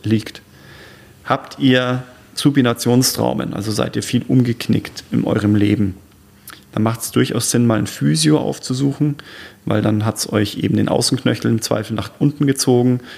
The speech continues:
Vielleicht steht euer Sprungbein nicht mehr so gut in dieser Malleolengabel. Ähm, äh, vielleicht stehen eure Fußwurz-, Wurzeln nicht gut. Dann macht's durchaus Sinn, dass ein Physio sich euren Fuß mal anschaut und den mal in den kleineren Bereichen durchmobilisiert.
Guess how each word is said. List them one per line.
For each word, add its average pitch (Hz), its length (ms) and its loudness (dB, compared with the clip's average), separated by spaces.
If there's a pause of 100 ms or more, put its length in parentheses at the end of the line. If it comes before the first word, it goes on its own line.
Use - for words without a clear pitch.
(120)
Vielleicht 113 260 0
steht - 220 -4
euer 110 180 2
Sprungbein 120 840 0
nicht 113 180 -6
mehr 113 140 2
so 104 100 -2
gut 123 280 0
in 110 180 0
dieser 104 240 2
Malleolengabel. 120 880 2 (420)
Ähm, 104 400 2 (760)
äh, 101 200 0
vielleicht 101 300 -2
stehen - 220 0
eure 104 180 0
Fußwurz-, - 560 0
Wurzeln 120 340 0
nicht 104 160 -2
gut. 110 220 -2 (420)
Dann 107 140 0
macht's 107 280 -2
durchaus 110 360 0
Sinn, 110 160 2
dass 107 160 -2
ein 104 80 -2
Physio 117 360 2
sich 101 200 -4
euren 101 320 0
Fuß 117 300 -2
mal 110 100 2
anschaut 117 520 0 (420)
und 107 240 -2
den 104 280 2
mal 98 200 0
in 101 160 0
den 101 180 0
kleineren 101 380 0
Bereichen 104 380 -2
durchmobilisiert. - 760 -6